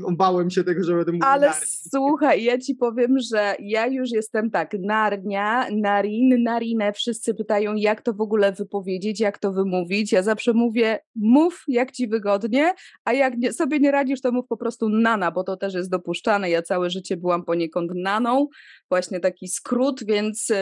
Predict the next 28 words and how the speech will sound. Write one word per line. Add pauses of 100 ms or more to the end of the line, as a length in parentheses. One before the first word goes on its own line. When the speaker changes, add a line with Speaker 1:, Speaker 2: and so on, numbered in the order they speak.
(140)
Speaker 2:
więc
można
jechać
też
Nana,
także (520)
Speaker 1:
Okej.
Speaker 2:
cześć. (420)
Speaker 1:
Narin.
Speaker 2:
<laughs> (220)
Tak
Speaker 1:
Jeszcze
Speaker 2:
jest.
Speaker 1:
raz
cześć,
Narin,
w
takim
razie. (180)
Speaker 2:
Cześć. (280)
Speaker 1:
Słuchaj,
doczytałem
się
o
tobie,
że
jako
dziecko,